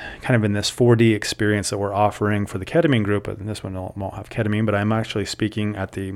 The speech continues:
the Summer Revival, which is hosted by the Divine Assembly,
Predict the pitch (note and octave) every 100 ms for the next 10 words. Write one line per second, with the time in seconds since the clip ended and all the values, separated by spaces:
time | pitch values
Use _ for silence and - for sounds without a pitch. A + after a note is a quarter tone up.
0 | G2 G#2 G2 - C3 B2 G#2+ F#2+ G2+ G2+
1 | F#2+ F#2 G2+ G2+ - C3 C3+ B2 A2+ G2+
2 | G2 G2 F#2+ F#2+ G#2 A2 G2+ - G#2+ G#2+
3 | F#2+ F#2